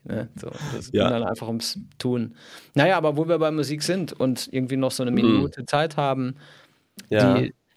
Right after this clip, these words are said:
Speaker 1: die grundlegende philosophische Frage für mich ist ja, ich habe die für mich natürlich längst beantwortet, aber die
Speaker 2: Ja.
Speaker 1: ist ja, kann eine gute Party stattfinden, wenn die Musik schlecht ist?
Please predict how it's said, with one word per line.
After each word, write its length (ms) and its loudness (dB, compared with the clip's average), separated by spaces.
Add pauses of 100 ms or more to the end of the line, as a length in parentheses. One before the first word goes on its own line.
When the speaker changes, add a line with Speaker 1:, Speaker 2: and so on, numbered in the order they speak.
Speaker 1:
die 60 -2
grundlegende 480 2
philosophische 560 -2
Frage 340 0
für 160 -2
mich 320 -2
ist 160 -2
ja, 280 0 (320)
ich 120 -4
habe 140 2
die 100 -2
für 140 -2
mich 160 -2
natürlich 340 -4
längst 300 -2
beantwortet, 640 -4 (400)
aber 260 2
die 120 -2
Speaker 2:
Ja. 140 2
Speaker 1:
ist 200 -4
ja, 300 -2 (800)
kann 340 0 (100)
eine 520 0 (220)
gute 360 -4
Party 400 -4
stattfinden, 840 -6 (460)
wenn 160 0
die 60 2
Musik 340 -2
schlecht 380 -2
ist? 360 -10